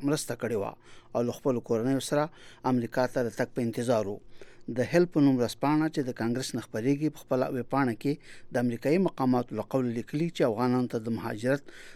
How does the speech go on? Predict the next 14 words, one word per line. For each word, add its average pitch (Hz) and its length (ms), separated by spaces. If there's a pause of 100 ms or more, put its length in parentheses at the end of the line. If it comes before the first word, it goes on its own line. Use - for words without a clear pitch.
(140)
د - 20 (100)
ځانګړې 131 400
ویزې 131 200 (100)
جاري 120 260
ساتل 110 300 (100)
په - 80
افغانستان 117 500
کې - 100
د 139 140
امریکایي 123 380 (480)
قواو 135 280 (140)
د 120 120
پوځي 120 300
ماموریت 123 360